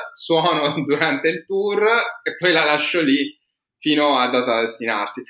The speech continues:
Cioè, suono fondamentalmente quando registro i dischi,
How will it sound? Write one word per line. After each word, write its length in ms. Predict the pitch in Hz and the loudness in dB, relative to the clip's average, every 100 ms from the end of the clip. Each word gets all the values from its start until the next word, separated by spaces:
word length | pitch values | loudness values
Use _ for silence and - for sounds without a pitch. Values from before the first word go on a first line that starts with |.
| - | -18
Cioè, 160 | - 156 | -2 0
suono 560 | - 202 208 220 220 214 | 0 2 4 4 4 2
fondamentalmente 680 | 170 175 180 185 170 170 | 2 2 2 2 0 0
quando 220 | 143 135 135 | 0 2 2
registro 540 | 139 135 131 - 143 | 0 0 -2 0 0
i 40 | |
dischi, 1000 | 135 117 113 - 143 165 127 117 110 110 | 0 -2 -10 -6 -4 -2 -2 -4 -6 -10